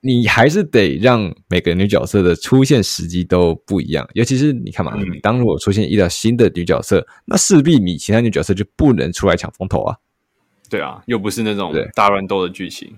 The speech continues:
Speaker 2: 我们又不是在玩那个后宫番。
Speaker 1: 对嘛？那这种时候呢，你知道吗？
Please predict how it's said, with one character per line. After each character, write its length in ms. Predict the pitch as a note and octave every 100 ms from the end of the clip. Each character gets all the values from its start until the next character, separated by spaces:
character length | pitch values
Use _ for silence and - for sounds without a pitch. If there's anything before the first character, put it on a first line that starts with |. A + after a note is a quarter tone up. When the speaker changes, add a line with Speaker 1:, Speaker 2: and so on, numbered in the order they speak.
| G2
Speaker 2:
我 60 |
们 100 | G#2+
又 60 | A2+
不 80 | G#2
是 80 |
在 120 | G#2+ G#2+
玩 340 | F2+ E2 E2+
那 100 | F#2
个 400 | F#2 D#2+ C#2+ C2+ -
后 180 | - A2
宫 200 | F#2+ F#2
番。 280 | F2+ D2 - _ _ _ _ _ -
Speaker 1:
对 100 | F#2
嘛？ 180 | C#2 - _ _
那 200 | D3+ C#3+ - _ _ _ _
这 120 | G#3+
种 160 | E3 F2
时 140 | -
候 180 | F#2+ A2+
呢， 260 | F#2 D#2 F#2+ _ _ _ _ _ _ _ -
你 80 |
知 100 | F#2+
道 140 | B2 A#2
吗？ 240 | F#2+ G2